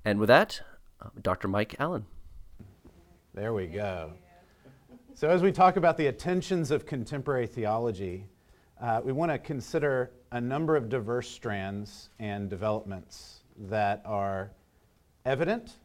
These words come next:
Speaker 2: in some cases and more subtle in others, and to observe ways in which those contribute to theological exploration for a number of traditions, ways they can influence and resource those of us in the Reformed and evangelical world, but also ways in which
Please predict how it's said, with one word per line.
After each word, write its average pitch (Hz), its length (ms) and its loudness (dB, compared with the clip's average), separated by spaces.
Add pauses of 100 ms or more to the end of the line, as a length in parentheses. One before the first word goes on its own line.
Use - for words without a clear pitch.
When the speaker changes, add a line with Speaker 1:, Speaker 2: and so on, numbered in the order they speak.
(160)
Speaker 2:
in 117 180 -4
some 135 280 -4
cases 101 720 -4
and 110 100 -6
more 107 180 -4
subtle 113 520 -4
in 101 180 -8
others, 90 720 -10 (140)
and 104 440 -6 (460)
to 147 160 0
observe 135 320 2
ways 147 240 4
in 135 100 -4
which 131 200 -6
those 127 200 -2
contribute 127 760 -4
to 113 120 -8
theological 107 640 -4
exploration 95 840 -6 (500)
for - 200 -4
a 120 60 0
number 165 320 4
of 170 100 2
traditions, 127 720 -4
ways 120 320 -2
they 117 160 -2
can 107 340 -6 (440)
influence 143 580 -4
and 113 180 -4
resource 127 540 -2
those 110 260 -2
of 107 120 -4
us 110 180 -2
in 123 80 -4
the 101 60 -4
Reformed 107 420 -4
and 104 100 -2
evangelical 101 600 -4
world, 95 320 -4
but 135 100 -10
also 214 400 -4
ways 127 240 2
in 123 100 -4
which 117 400 -4